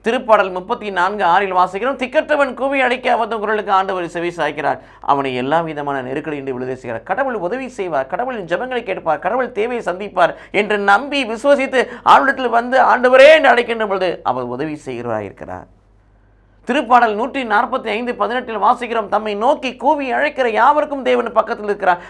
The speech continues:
தம்மை உண்மையாய் நோக்கி கூவி அழைக்கிற யாவருக்கும் அருகில் இருக்கிறார்." உண்மையாய், நேர்மையாய் ஆண்டவரை கூவி அழைத்தோம் என்று சொன்னால் உதவி செய்யும்படியாக ஆண்டவர் இடத்தில் வருகிறார்.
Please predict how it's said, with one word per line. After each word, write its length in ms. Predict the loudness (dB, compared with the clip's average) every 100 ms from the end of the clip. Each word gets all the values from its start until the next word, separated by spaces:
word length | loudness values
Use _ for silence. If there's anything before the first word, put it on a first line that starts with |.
| 0
தம்மை 240 | 0 2
உண்மையாய் 880 | -2 0 4 6 8 10 8 6 4
நோக்கி 320 | 0 -2 -6
கூவி 240 | -4 -2
அழைக்கிற 320 | -2 -2 -4
யாவருக்கும் 480 | 0 2 0 -4 -10
அருகில் 260 | -8 -8 -10
இருக்கிறார்." 340 | -12 -16 -20 -20 _ _ _ _
உண்மையாய், 640 | -6 -4 -2 -2 -4 -6
நேர்மையாய் 440 | -4 -4 -4 -4 -2
ஆண்டவரை 300 | -2 -4 -6
கூவி 220 | -4 0
அழைத்தோம் 300 | 0 0 -4
என்று 180 | -6 -6
சொன்னால் 400 | 0 0 0 -6 _ _
உதவி 260 | -8 -6 -8
செய்யும்படியாக 540 | -8 -10 -6 -6 -6
ஆண்டவர் 280 | -8 -12 -12
இடத்தில் 220 | -14 -14
வருகிறார். 320 | -14 -14 -18